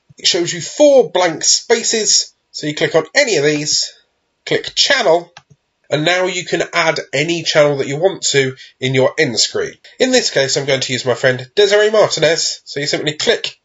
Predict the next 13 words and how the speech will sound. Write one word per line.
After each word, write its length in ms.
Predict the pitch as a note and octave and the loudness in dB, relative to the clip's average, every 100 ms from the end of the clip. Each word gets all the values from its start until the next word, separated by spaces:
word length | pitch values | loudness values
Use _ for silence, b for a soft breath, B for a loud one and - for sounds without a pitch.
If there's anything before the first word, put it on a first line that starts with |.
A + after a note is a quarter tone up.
| _ | _
her 320 | - C#3+ C#3+ - _ | 0 2 2 -4 _
lovely 220 | D4 A3+ F#3 | 0 2 2
little 180 | E3 | 4
face 300 | D3+ G#3 G3 | 4 4 4
shows 300 | - F#3 D#3 | 2 0 4
up 180 | D#3+ D3 | 2 2
in 140 | D#3+ D3 | -2 0
the 280 | C#3+ C3 B B _ | 0 -2 B B _
example 500 | C3 C3+ C#3 C#3 C3+ | -4 4 4 4 -2
on 80 | B2+ | 2
the 60 | |
right-hand 400 | B2+ B2+ A2 C3+ | 4 4 2 0
side. 360 | - A3+ G#3 | 2 4 4